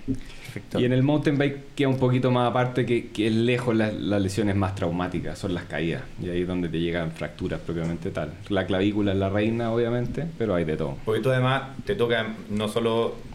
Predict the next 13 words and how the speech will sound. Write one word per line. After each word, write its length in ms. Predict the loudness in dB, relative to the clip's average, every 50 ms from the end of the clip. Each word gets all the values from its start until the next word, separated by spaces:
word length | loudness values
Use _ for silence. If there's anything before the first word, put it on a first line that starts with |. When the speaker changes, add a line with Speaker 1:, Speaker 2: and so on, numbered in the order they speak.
| -14 -14 -12
Speaker 3:
especialista 520 | -12 -10 -8 -8 -8 -6 -6 -6 -4 -4
en 60 | -6 -2
rodillas, 260 | 0 0 0 0 -2
sino 180 | -2 -4 -2
que 60 | -2 -2
además 200 | -2 -2 -4 -6
te 80 | -6
toca 220 | -6 -2 -2 -2 -2
trabajar 320 | 0 -2 -2 -2 -2 -2
en 60 | -2 -2
urgencia, 500 | -4 -6 -4 -4 -4 -4 -4 -2 0 2
Speaker 2:
Exacto. 180 | 2 2 0 0 -2
Speaker 3:
hacer 40 | -2